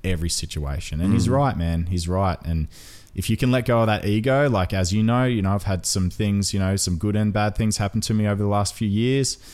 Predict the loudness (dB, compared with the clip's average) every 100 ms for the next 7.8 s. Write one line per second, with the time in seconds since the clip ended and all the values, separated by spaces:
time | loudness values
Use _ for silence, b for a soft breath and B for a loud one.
0 | B B B B -4 0 0 0 0 0
1 | -2 0 0 0 -2 -4 -4 -4 -2 -2
2 | -4 -4 -4 -2 0 0 0 0 -2 0
3 | 0 0 -2 -4 -2 -2 0 2 2 2
4 | 2 2 2 0 2 2 0 0 0 0
5 | 0 -4 -8 -2 0 0 0 -2 -2 -2
6 | -4 -8 -16 -8 -6 -2 0 0 0 0
7 | 0 0 -2 -2 0 2 0